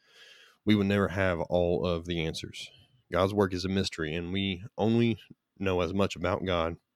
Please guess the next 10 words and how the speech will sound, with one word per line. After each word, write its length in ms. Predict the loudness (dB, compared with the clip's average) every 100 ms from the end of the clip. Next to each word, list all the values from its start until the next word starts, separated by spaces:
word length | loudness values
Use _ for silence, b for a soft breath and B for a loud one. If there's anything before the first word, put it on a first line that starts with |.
| -4
as 200 | -4 0
he 100 | 0
has 160 | 2
revealed 380 | 0 0 2 0
to 160 | 0 0
us 180 | -2 -2
in 180 | -2 0
his 180 | -4
word, 360 | -2 0 -2 -4 -16 -16
but 320 | -2 0 0